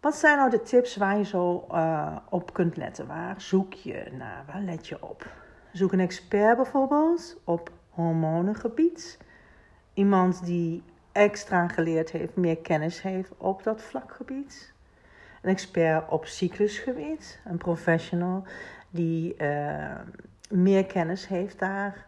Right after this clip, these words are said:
en ook misschien wel uit eigen ervaring, eh, wijzer geworden is, geleerd heeft, in de wetenschap heeft gekeken, eh, andere manieren kent, hoe je met je lichaam kunt omgaan.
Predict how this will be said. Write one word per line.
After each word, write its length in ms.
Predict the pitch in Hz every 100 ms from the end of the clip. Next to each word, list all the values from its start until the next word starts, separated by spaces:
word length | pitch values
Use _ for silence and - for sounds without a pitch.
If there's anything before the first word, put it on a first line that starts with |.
| _ _
en 280 | 170 170 -
ook 140 | 165
misschien 440 | 196 226 - 294
wel 120 | 285 285
uit 180 | 233
eigen 360 | - 220 220 -
ervaring, 680 | 175 165 180 185 190 185 190 - - - - _
eh, 320 | - 160 156 165 175
wijzer 400 | 170 202 240 247
geworden 440 | 220 214 208 208
is, 380 | 190 202 202 -
geleerd 560 | - 165 165 180 196 196
heeft, 420 | 190 190 190 -
in 160 | - 165
de 80 |
wetenschap 540 | 165 165 165 - 190 185
heeft 260 | 180 180
gekeken, 720 | - 185 - 170 175 - 165 175 - - - -
eh, 360 | - 147 147 -
andere 280 | 175 190 170
manieren 840 | 175 175 190 202 202 190 190 190 - - _ - -
kent, 500 | - 202 214 220 -
hoe 180 | 185 165
je 80 |
met 160 | 156 156
je 80 | 160
lichaam 380 | 160 - 160 -
kunt 220 | 170 170
omgaan. 680 | 185 185 185 165 165 170